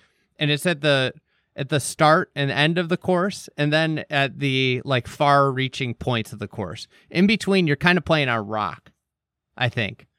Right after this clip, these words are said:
So it's, y-, you know, it's not as, like, firm and rumpled. It's more flat and coastal, if that makes sense. So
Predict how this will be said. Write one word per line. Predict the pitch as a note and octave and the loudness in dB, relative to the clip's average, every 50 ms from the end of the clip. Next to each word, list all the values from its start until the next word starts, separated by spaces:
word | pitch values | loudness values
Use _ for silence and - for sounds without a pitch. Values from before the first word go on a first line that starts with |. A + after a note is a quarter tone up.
| _ _ _ _ _ _ _ | _ _ _ _ _ _ _
So | - - - D#3 C#3 | -4 2 4 4 4
it's, | B2 - | 2 0
y-, | D#3 - | -4 -4
you | - D3+ D3+ D3 - C#3+ D3 | -2 -2 -2 -2 -2 -2 0
know, | C#3 C3+ C3 | 0 0 0
it's | B2+ - | 0 0
not | D#3+ D#3 D3+ D3 | 0 0 2 2
as, | D3 C#3 B2+ A#2+ | 0 -2 -2 -2
like, | C3+ B2 B2 - | -2 -4 -4 -4
firm | - - C#3 C#3 C3+ C3+ C3 B2+ | -4 -2 0 2 2 2 2 0
and | A#2+ A2+ A2+ A2 | -2 -2 -2 0
rumpled. | G#2+ A#2+ B2+ B2+ - - A2 G2 G2+ | 2 2 2 2 0 -2 -4 -6 -6
It's | G2+ - - | -10 -12 -8
more | C3 B2+ B2 A#2+ | -4 -4 -4 -4
flat | - - - B2+ A#2+ A#2 A#2 A2+ - _ _ _ - | -6 -6 -4 0 2 2 2 2 0 _ _ _ -8
and | - A#2+ G#2+ G#2 G2+ - | -6 -4 -4 -4 -6 -8
coastal, | - - B2 G#2+ G2+ G#2 - - A2 F#2+ - - _ _ _ - | -8 -6 -6 -6 -6 -6 -10 -10 -10 -12 -12 -14 _ _ _ -14
if | - G#2+ A2+ | -12 -8 -6
that | A2 F#2+ | -6 -6
makes | F#2+ G2+ G2 G2 - | -6 -6 -8 -10 -10
sense. | - A2 G2+ - - _ _ _ _ _ _ _ - | -12 -12 -12 -14 -16 _ _ _ _ _ _ _ 0
So | - - F#3+ F3 E3+ E3 D#3 | 6 8 8 8 8 6 4